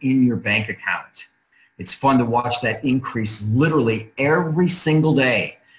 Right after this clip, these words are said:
Doesn't matter what's going on in one part of the world, your business is in many parts of the world. We had a horrible hurricane in Houston last year. Many businesses shut down for weeks on end. People were still drinking coffee,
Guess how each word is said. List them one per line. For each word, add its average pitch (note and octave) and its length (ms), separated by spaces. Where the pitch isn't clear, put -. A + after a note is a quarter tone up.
Doesn't A#2+ 240
matter C3+ 220
what's C3 140
going C#3+ 220
on C3+ 140
in B2+ 40
one D3 180
part D#3+ 180
of D3+ 40
the D3+ 60
world, E3 440
your C#3 200
business C#3 480
is B2 160
in B2+ 200
many B2+ 300
parts G#2 300
of F2 60
the F2+ 60
world. F2 260
We A#2+ 80
had B2 100
a B2 40
horrible E3+ 480
hurricane D#3 640
in A2 100
Houston A#2+ 360
last E2+ 400
year. F2+ 140
Many E3 240
businesses E3 560
shut C#3+ 240
down C#3 220
for C3 80
weeks B2+ 280
on A#2+ 160
end. A#2+ 220
People C3 320
were G#2 140
still B2 300
drinking A#2+ 380
coffee, C3+ 560